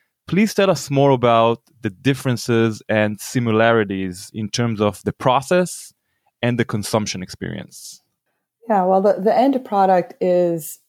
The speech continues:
Speaker 2: is entirely different from the first bubble hash I made back in two thousand five.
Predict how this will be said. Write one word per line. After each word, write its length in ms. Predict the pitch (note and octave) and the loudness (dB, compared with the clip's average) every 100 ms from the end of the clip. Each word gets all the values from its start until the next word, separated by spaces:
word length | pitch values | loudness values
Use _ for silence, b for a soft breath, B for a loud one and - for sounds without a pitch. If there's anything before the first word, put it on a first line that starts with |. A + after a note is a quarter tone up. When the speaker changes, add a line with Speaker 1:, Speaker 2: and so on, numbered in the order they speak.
| _ | _
Speaker 2:
is 140 | G#3+ A3 | 0 0
entirely 680 | F#3+ - F#3 F#3 F3+ E3+ | 0 -2 2 2 4 2
different 540 | E3 E3 D#3+ E3+ E3 - | 0 -2 -2 -6 -6 -12
from 480 | - E3+ D#3+ D#3 D#3+ | -2 0 0 -2 -4
the 80 | |
first 420 | D#3 - E3 - - | -4 0 0 -2 -2
bubble 260 | E3+ E3 | 0 2
hash 340 | D#3+ E3+ D#3+ E3 | 0 0 0 0
I 100 | D#3+ | 0
made 280 | D#3+ D#3 | 0 0
back 320 | D#3 D3 D3+ - | 2 0 0 -8
in 100 | D3+ | -8
two 200 | - D#3 | -4 -2
thousand 420 | D#3 D3 D#3 D3 | 0 0 -4 -6
five. 600 | - D3 D3 D#3 E3+ | -2 -2 0 0 -2